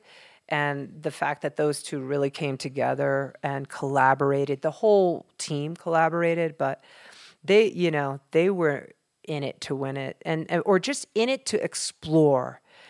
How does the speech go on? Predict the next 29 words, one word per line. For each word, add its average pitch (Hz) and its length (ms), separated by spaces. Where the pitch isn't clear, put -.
And 151 160
it 147 180
just, 156 300
they 165 80
just 185 320
dove 165 300
deeper 160 300
and 135 100
deeper 143 340
into 127 240
his 123 180
story, 131 680
and 147 340
in 160 160
a 151 80
way 160 500
that 147 460
didn't 175 240
feel 160 180
like 143 220
it - 80
was 139 120
just - 260
his 147 220
story, 165 600
it 147 160
was 139 260
our 131 220
story. 117 560